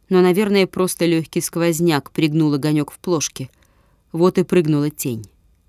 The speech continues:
Конечно, не дело посылать с таким поручением девчонку. А что делать, если у самого нет сил?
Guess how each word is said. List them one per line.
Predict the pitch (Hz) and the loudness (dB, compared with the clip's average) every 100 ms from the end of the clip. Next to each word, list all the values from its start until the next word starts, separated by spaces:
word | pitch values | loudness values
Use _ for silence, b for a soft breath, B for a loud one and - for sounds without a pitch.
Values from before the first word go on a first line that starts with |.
| _ _ _ _ _ _ _ _ | _ _ _ _ _ _ _ _
Конечно, | - 156 170 160 151 | -4 2 2 2 0
не | 160 170 | 2 2
дело | 147 196 185 | 2 0 -2
посылать | - 160 165 156 151 | -4 -6 -2 -2 -2
с | - | -4
таким | 151 151 156 | -6 -2 -2
поручением | 143 160 156 180 165 151 | 0 -4 0 2 4 2
девчонку. | 156 - - 180 131 - 127 b b b b b | -2 -8 -6 -4 -4 -8 -12 b b b b b
А | - | -10
что | - 208 | -6 0
делать, | 190 175 190 147 - | 2 2 2 2 -2
если | 139 147 | -2 -2
у | 143 | -2
самого | - 151 151 156 | 0 0 2 2
нет | 156 147 | 0 -2
сил? | - - 160 123 | -4 -2 -2 -4